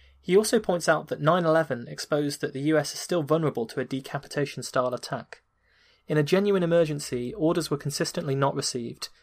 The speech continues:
communication broke down, and the president wasn't on board Air Force One, even though there could have been attacks targeted at him after four or five minutes. In two thousand and eight, a U N resolution was passed that would de-alert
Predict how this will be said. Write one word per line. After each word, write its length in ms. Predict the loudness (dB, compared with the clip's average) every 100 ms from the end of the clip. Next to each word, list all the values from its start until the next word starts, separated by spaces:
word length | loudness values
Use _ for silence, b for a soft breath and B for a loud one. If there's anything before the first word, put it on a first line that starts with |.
| _
communication 640 | 2 2 4 2 2 0 2
broke 240 | 2 2
down, 340 | -2 -2 -6 -14 b b b 2
and 200 | 4 4
the 40 |
president 400 | 6 4 4 0
wasn't 260 | 0 0 -2
on 100 | 0
board 280 | 2 4 2
Air 100 | 2
Force 320 | -2 -2 2
One, 280 | 0 0 -12 _ -4
even 220 | -2 2
though 140 | 2
there 120 | 2 -2
could 140 | -2
have 80 | -2
been 100 | -2
attacks 340 | -2 -4 -2
targeted 360 | -2 -2 -2 -10
at 120 | -6
him 240 | -8 -8 -16 b b b
after 220 | -8 -6
four 240 | 0 2 2
or 40 |
five 220 | 0 -4
minutes. 300 | -4 -10 -12 -18 _ _ _ _ _ _ _ b b b b b _ -20 -18 -18 -20 -20 -10 -6
In 60 |
two 160 | -2 4
thousand 300 | 4 4 0
and 160 | 0
eight, 140 | -2 -6 -16 -20 -20 -20 -6 -2
a 60 |
U 180 | 4 4
N 100 | 4
resolution 480 | 2 2 2 0 -4
was 120 | -4
passed 280 | 2 2 0
that 140 | -4
would 180 | -4 0
de-alert 680 | 2 2 2 0 -2 -8